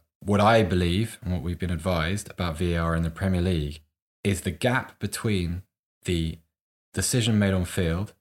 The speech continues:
and the decision made post-review does not, even though it would involve probably the upgrading of the yellow card to a red card, does not constitute a clear and obvious mistake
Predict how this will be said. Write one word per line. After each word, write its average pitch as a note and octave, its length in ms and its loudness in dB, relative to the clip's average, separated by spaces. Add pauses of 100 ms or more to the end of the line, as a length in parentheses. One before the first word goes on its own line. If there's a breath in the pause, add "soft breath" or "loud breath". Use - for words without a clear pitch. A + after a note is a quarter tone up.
(680)
and F2 460 -2
the E2+ 420 -2 (560)
decision G#2+ 580 0
made F#2+ 380 0
post-review F#2 1000 -2 (560)
does G2+ 160 2
not, G#2+ 400 4 (140)
even B2+ 280 4
though G2+ 480 2
it G#2+ 120 -2
would F#2 140 0
involve F#2 480 0 (120)
probably G2 580 0 (220)
the G#2+ 80 0
upgrading G2+ 520 0
of F2+ 60 0
the F2 100 -2
yellow G#2+ 240 2
card F#2 280 -2
to F#2+ 100 -4
a F2+ 40 -2
red F#2+ 220 0
card, D#2 340 -6 (320)
does F#2 160 -4
not G#2 280 2
constitute - 480 -4
a F2 60 -6
clear F#2 340 -4
and F2 160 -2
obvious F2 320 -6
mistake D#2 500 -6